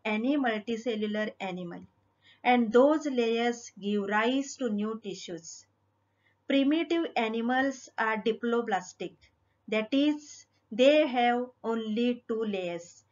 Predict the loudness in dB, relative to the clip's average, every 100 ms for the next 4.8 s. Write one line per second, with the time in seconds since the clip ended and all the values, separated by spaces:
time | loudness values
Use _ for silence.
0 | _ -4 -4 -4 -2 0 0 -2 -2 -6
1 | _ -8 -6 -6 -8 _ -12 -6 -6 -6
2 | -10 -14 _ _ _ _ _ 0 2 2
3 | -2 -2 -2 -2 -4 -6 -6 -6 _ _
4 | _ 0 4 6 4 0 0 -2